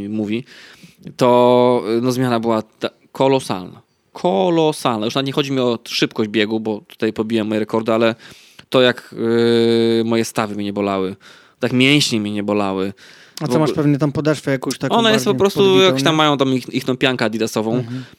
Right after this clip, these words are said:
Speaker 1: ale chodzi o to, że po prostu, no, dobry but to faktycznie, szczególnie że my najczęściej biegamy pod twardym i to mega się przekłada na stawy. Także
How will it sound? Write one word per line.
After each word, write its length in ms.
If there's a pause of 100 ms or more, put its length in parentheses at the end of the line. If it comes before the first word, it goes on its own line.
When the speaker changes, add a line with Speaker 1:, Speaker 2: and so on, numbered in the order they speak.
Speaker 1:
ale 200
chodzi 180
o 20
to, 160
że 120
po 100
prostu, 540
no, 100
dobry 340
but 340
to 100
faktycznie, 420
szczególnie 300
że 80
my 340
najczęściej 460
biegamy 220
pod 120
twardym 440 (920)
i 160
to 440
mega 520
się 120
przekłada 300
na 80
stawy. 380 (720)
Także 320